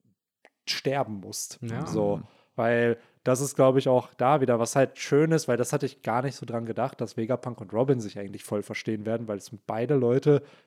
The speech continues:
Speaker 1: denen halt Wissen sehr, sehr viel oder sehr nahe liegt. Und auch, let's be real, die heutige Gesellschaft, die wir halt haben, funktioniert halt davon, dass Leute vor uns geforscht haben und Dinge entdeckt haben, die wir heute nutzen können und die sich halt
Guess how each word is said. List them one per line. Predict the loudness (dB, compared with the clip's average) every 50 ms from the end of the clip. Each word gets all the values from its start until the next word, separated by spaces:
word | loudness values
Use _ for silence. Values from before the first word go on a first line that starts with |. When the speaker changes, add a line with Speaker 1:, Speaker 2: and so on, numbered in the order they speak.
| -8 -6
Speaker 1:
denen | -4 -2
halt | -2 -2 -2 -2
Wissen | -2 -4 -4 -6 -8 -8 -6
sehr, | -2 0 2 2 2
sehr | 0 -2 -4
viel | -4 -4 -4 -2 -2 -2 0
oder | 0 -2 -2
sehr | -2 -2 -4
nahe | -4 -2 -2 0 2 2 2
liegt. | 2 0 0 -2 -4 -8 -20 -20 -20 -12 _
Und | -2 -2 2 4
auch, | 4 4 4 4 0 -6 _ _ _ -8
let's | -8 -8 -8 -4
be | 0 0 2
real, | 4 4 4 4 4
die | 2 2
heutige | 0 0 0 -2 -4 -6 -6
Gesellschaft, | -6 -4 -2 -2 -2 -2 -2 -4 -2 -4
die | -6 -4
wir | -4 -4
halt | -4 -4 -6 -6 -8 -4
haben, | 0 2 2 2 2 0 -2 -4 -6 _ _ _ _ _
funktioniert | -6 -4 -4 -4 -2 -4 -4 -2 -2 -2
halt | -2 -2 0
davon, | 0 -2 -2 -2 -4 -6
dass | -6 -6 -4 -2
Leute | -2 -2 0 0 0 -2 -2
vor | -4 -4 -2 0 0 0 -2
uns | -8 -10 -10 -10
geforscht | -10 -6 -4 -4 -4 -4 -6 -8 -8
haben | -6 -6 -6 -8 -12 -16 -12
und | -10 -8 -8 -10 _ _ _ _ _ _ _ _ -2
Dinge | -2 0 0 0 -2 -2 -4 -6 -10
entdeckt | -10 -8 -6 -6 -8 -8 -10 -10 -4
haben, | -2 -2 -2 -2 -4 -8 -12 -18 -16
die | -14 -14 -12 -6
wir | 0 0 2 2
heute | 4 2 2 2 2 2 2 2 0 -4 _ _ _ -6
nutzen | -2 0 0 0 -2 -6 -10 -8 -6
können | -4 -4 -6 -6 -6
und | -8 -6 -6
die | -4
sich | -2 0 -2 0 0
halt | 0 2 2 2 0